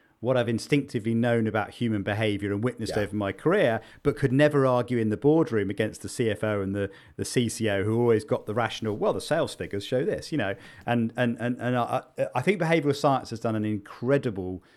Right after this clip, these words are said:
Speaker 1: service, uh, of the, of the art, uh, you know, or explaining why things happen that can't be explained by rational economical logic, sort of thing.
Speaker 2: Well, often what it is, is there's a meta logic or there's a deeper intelligence to what's going on.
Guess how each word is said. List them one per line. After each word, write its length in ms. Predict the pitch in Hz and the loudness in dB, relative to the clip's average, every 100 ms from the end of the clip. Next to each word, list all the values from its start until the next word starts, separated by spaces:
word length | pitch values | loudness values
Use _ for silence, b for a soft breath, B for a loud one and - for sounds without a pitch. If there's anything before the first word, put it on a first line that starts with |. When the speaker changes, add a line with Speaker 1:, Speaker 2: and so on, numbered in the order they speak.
| b b b | b b b
Speaker 1:
service, 760 | - 131 123 107 90 - - b b b - | 0 4 4 4 -4 -8 -14 b b b -6
uh, 300 | 107 - 113 | -6 -4 -2
of 200 | 123 117 | -2 2
the, 120 | 117 | 2
of 140 | 117 110 | 0 0
the 180 | 123 123 | -2 4
art, 540 | 135 127 98 - - - _ _ _ _ | 6 6 4 -4 -12 -16 _ _ _ _
uh, 100 | 107 113 | -6 -4
you 80 | 123 | -2
know, 160 | 107 107 | -2 -2
or 160 | - 143 | 2 2
explaining 800 | 147 - - 156 156 147 120 117 | 2 -2 2 4 6 4 2 2
why 320 | 123 123 120 | 2 2 2
things 380 | 117 113 110 - | 0 0 0 -2
happen 500 | 120 107 101 95 95 b - | -4 -2 -6 -6 -10 b -10
that 140 | 110 | -8
can't 320 | - 131 117 - | 0 0 0 -2
be 100 | 107 | -4
explained 460 | - - 113 101 | -4 -4 -2 0
by 140 | 98 104 | 0 2
rational 420 | 110 101 - 98 | 2 0 -4 -2
economical 680 | 104 - 107 98 98 98 92 | -2 -2 -2 -2 -2 -4 0
logic, 480 | 104 92 82 - b b b | 0 0 -8 -10 b b b
sort 200 | - - | -6 -6
of 80 | 82 | -4
thing. 220 | 92 82 b b b b b _ | -8 -8 b b b b b _
Speaker 2:
Well, 220 | 277 320 | 4 6
often 260 | 277 - 254 | 6 4 -2
what 160 | 233 185 | 0 0
it 100 | 160 | 0
is, 220 | 147 123 | 0 0
is 140 | 143 120 | -2 0
there's 200 | 160 165 | 0 0
a 40 | |
meta 400 | 160 170 143 131 | 2 2 2 2
logic 480 | 117 107 92 104 - | 2 0 0 -2 0
or 120 | 120 | 0
there's 220 | 110 113 | 0 -2
a 60 | 117 | -2
deeper 460 | 113 127 117 127 120 | -2 -2 -2 -2 -4
intelligence 720 | 110 131 113 107 85 90 - | -4 -2 0 -2 -6 -10 -10
to 80 | - | -4
what's 280 | 107 101 - | -2 -2 -4
going 320 | 110 95 95 | -2 0 -2
on. 400 | 95 78 73 | -4 -6 -10